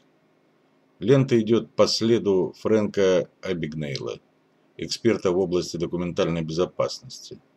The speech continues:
В шестидесятые, поразившие весь мир своими дерзкими аферами.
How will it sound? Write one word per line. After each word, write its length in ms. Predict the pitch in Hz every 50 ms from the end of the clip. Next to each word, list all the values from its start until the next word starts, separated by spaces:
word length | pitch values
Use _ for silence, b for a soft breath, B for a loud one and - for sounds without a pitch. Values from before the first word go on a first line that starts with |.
| _ _ _ _ _ _ _ _ _ _ _ _ _ _ _ _ _ _ _ _
В 60 | -
шестидесятые, 800 | - 113 107 - - 117 117 120 117 - 151 135 131 - 101 90
поразившие 640 | 80 101 104 104 101 101 120 117 113 - - 107 107
весь 340 | 104 110 113 107 - - -
мир 340 | 101 107 117 123 123 95 -
своими 380 | - - 92 95 98 95 92
дерзкими 680 | 87 82 85 92 110 107 92 - - - 92 90 87 87
аферами. 720 | - 87 87 - - 95 87 76 69 67 60 57 60 67